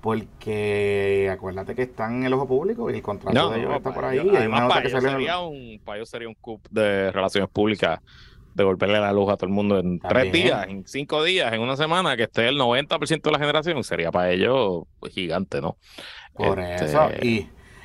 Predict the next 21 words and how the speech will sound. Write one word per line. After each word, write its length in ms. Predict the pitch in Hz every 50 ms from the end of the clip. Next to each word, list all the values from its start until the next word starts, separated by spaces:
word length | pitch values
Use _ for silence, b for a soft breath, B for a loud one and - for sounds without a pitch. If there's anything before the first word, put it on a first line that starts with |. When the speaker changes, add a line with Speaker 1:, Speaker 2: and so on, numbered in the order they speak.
| B
Speaker 1:
y 140 | - 135 131
por 140 | 131 123 117
ahí 100 | 113 110
salió 260 | 123 131 127 131 139
una 160 | 139 143 143 143
notita 240 | 139 143 139 147 151
de 60 | 151
Wa-, 220 | 147 143 139 131 120
de 220 | 123 131 127 123
Andrew 240 | 123 123 120 117 120
Scurria 520 | - - - 110 110 107 131 139 139 139
en, 200 | 143 143 139 -
en 140 | - 127 127
Wall 120 | 123 127 131 120
Street, 240 | 123 117 113 - - -
en 140 | 123 113 107
Wall 120 | 107 104
Street 180 | 98 104 107 101
Journal 360 | 104 104 113 123 143 156 151
que 280 | - 139 120 110 101 98
sugiere 640 | - - 104 92 98 104 120 135 113 95 117 180